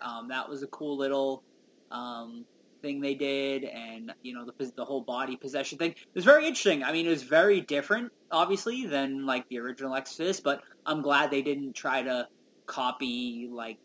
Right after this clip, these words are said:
you know, what made the first one so unique and original. They kinda did their own thing with this one, and George C. Scott, obviously, dude's an awesome actor, so he was great in it as well, and, yeah, overall, I, I, I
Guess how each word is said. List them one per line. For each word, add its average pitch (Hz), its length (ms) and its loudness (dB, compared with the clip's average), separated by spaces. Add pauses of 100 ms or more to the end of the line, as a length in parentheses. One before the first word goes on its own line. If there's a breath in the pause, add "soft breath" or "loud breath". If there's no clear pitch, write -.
(100)
you 120 100 -10
know, 113 120 -10
what 110 200 -8
made 117 140 -10
the - 80 -16
first 113 320 -10
one 110 280 -12
so 117 220 -10
unique 113 460 -10
and 104 100 -12
original. 120 500 -10
They 107 100 -10
kinda 120 260 -8
did 120 180 -10
their 113 100 -10
own 113 140 -12
thing 196 220 -4
with 190 140 -2
this 196 200 -4
one, 190 280 0 (260)
and 160 240 2
George 147 260 0
C. 127 160 -6
Scott, 120 460 -6
obviously, 117 640 -10 (220)
dude's 120 240 -10
an 117 180 -14 (100)
awesome 107 360 -14
actor, 110 500 -10
so 117 220 -14 (340)
he 143 80 -4
was 127 140 -4
great 120 320 -8
in 117 40 -10
it 113 140 -12
as 110 140 -12
well, 123 320 -6
and, 139 180 -10 (100)
yeah, 202 220 4
overall, 151 400 2
I, 160 180 0
I, 147 120 -2
I 135 260 -4